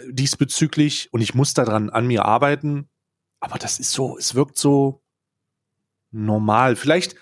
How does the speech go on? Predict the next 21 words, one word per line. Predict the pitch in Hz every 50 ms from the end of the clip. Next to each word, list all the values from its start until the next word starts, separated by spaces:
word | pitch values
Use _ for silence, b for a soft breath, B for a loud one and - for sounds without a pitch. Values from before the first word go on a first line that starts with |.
| b _
in | 180 170 170
dreißig | 165 170 202 254 262 - 208 -
Jahren | - 139 139 143 127 104
vielleicht, | 90 - 104 92 90 92 95 - -
mal | 120 123
gucken. | - 170 165 - 104 87 - _ _ _ _ _ _ _ _
In | - 127 127
dreißig | - - 170 202 208 214 185 -
Jahren | 175 160 165 165
ist | 165 165 165
es | 156
vielleicht | - - 143 135 135 135 -
normal. | - 101 92 92 92 95 98 92 92 95 _ _ _ _ _ _ _ -
In | 113
dreißig | 107 123 147 180 175 - 165 -
Jahren | 165 147 147 143 135
fällt | - 151 139 -
es | 131 -
keinem | - 127 123 123 117
mehr | 104 98
auf. | 92 95 92 90 - _